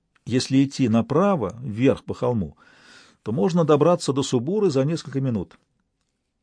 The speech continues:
«Очень любезно с твоей стороны», — поблагодарил его я, выходя на улицу. «Буду рад тебе чем-то помочь. Если возникнет в том необходимость, можешь смело ко мне обращаться».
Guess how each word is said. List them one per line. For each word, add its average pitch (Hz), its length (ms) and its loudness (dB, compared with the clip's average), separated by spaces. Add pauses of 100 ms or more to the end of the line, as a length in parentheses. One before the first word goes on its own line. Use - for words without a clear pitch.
(140)
«Очень 127 320 2
любезно 107 480 0
с 92 60 -8
твоей 92 180 -4
стороны», — 80 480 -6 (360)
поблагодарил 101 600 0
его 98 200 -2
я, 117 220 0
выходя 98 340 -4
на 92 120 -2
улицу. 127 420 -4 (720)
«Буду 101 260 0
рад 151 180 4
тебе 131 260 0
чем-то 143 260 -4
помочь. 113 400 -2 (500)
Если 98 260 -2
возникнет 120 560 2
в - 20 -20
том 123 160 2
необходимость, 120 920 0
можешь 160 600 2
смело 151 380 2
ко 120 140 0
мне 135 140 0 (120)
обращаться». 110 680 -2